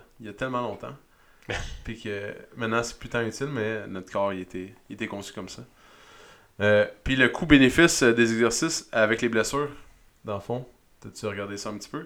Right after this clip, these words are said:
Speaker 1: Qu'est-ce que
Speaker 2: Ouais.
Speaker 1: ça
Speaker 2: Ben, avec le risque de blessure, tu
Speaker 1: Ouais.
Speaker 2: parles ? Ouais. Ben, c'est ça, c'est, c'est un peu dans le même genre, parce qu'il y a deux, il y a vraiment deux, deux, deux façons de voir que,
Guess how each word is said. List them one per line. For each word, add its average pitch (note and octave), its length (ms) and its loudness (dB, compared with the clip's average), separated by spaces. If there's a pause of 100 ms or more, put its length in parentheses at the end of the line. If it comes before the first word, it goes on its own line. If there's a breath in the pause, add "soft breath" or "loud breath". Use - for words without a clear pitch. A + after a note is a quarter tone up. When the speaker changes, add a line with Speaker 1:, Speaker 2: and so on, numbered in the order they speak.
Speaker 1:
Qu'est-ce G#2 180 -10
que G2+ 80 -4
Speaker 2:
Ouais. A2 60 4
Speaker 1:
ça G2+ 320 -6 (120)
Speaker 2:
Ben, A2 80 8
avec G#2 180 4
le G#2+ 120 0
risque C#3 240 0
de D3 40 0
blessure, C#3+ 380 -2
tu - 80 -12
Speaker 1:
Ouais. A#2 160 8
Speaker 2:
parles ? - 80 -4 (120)
Ouais. G#2+ 200 4 (520 loud breath)
Ben, A2 220 10
c'est A2 140 0
ça, C3 200 6
c'est, G#2+ 200 2
c'est G#2+ 120 2
un G2+ 80 6
peu A#2+ 120 2
dans B2 80 6
le A#2+ 60 2
même G#2+ 160 0
genre, A#2+ 220 6
parce A2 160 6
qu'il G#2+ 120 -2
y A2 60 4
a G#2+ 60 8
deux, A2+ 120 4
il G#2+ 60 0
y G#2+ 40 4
a G#2 40 2
vraiment A#2 260 6
deux, B2+ 340 4
deux, B2 320 0
deux A2+ 160 -2
façons G#2+ 540 2
de F#2+ 40 -8
voir A2 300 2
que, E2+ 320 0